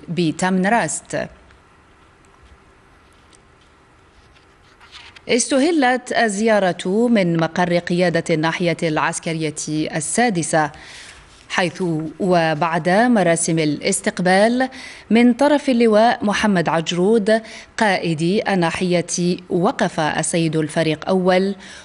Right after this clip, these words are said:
وقفة ترحم على روح المجاهد المتوفى هيباوي الوافي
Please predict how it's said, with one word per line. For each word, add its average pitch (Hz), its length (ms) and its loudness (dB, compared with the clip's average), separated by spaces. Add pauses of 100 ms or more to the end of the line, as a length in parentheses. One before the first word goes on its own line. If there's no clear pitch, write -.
(180)
وقفة 240 380 0
ترحم 233 760 2
على 180 320 2
روح 185 240 -2
المجاهد 185 640 2
المتوفى 175 880 0 (320)
هيباوي 175 540 2
الوافي 165 520 0